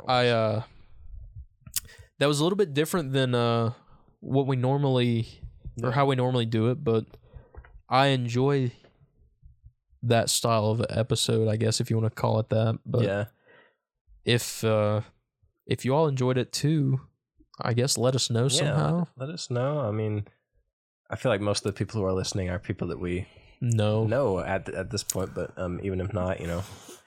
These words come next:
Speaker 1: And if it's something that people are interested in, I'd like to do more like this.
Speaker 2: Yeah, definitely.
Speaker 1: Maybe find, uh, I've, I've got a f-,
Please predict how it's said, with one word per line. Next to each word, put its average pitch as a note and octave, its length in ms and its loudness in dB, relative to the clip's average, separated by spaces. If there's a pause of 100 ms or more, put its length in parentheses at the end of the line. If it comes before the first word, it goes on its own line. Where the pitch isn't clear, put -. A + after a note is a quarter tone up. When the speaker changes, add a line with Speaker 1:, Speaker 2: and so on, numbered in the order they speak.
(160)
Speaker 1:
And C3 80 -2
if D3 80 0
it's D#3+ 100 2
something A3 340 2
that D3 180 2 (680)
people E3+ 220 0
are B2 80 2
interested D3 420 0
in, A2 100 2
I'd A2 140 0
like D3+ 180 0
to - 60 -6
do A2 140 0
more A2 240 2
like A#2 240 -2
this. A2 440 -4
Speaker 2:
Yeah, B2+ 260 0 (380)
definitely. A2 480 -4 (380)
Speaker 1:
Maybe A#2+ 260 0
find, A2+ 460 0
uh, G#2+ 300 2 (2750)
I've, B2 160 0
I've C3+ 160 -2
got F3 180 2
a - 20 4
f-, - 160 -8